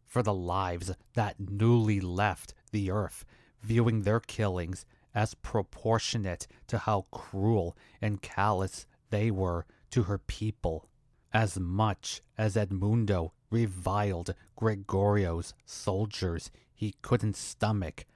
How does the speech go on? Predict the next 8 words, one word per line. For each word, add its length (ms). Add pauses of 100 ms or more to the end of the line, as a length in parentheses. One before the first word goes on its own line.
how 220
hideously 880 (260)
they 120
were 240
killed. 640 (540)
Juliana 680
felt 500
guilty 580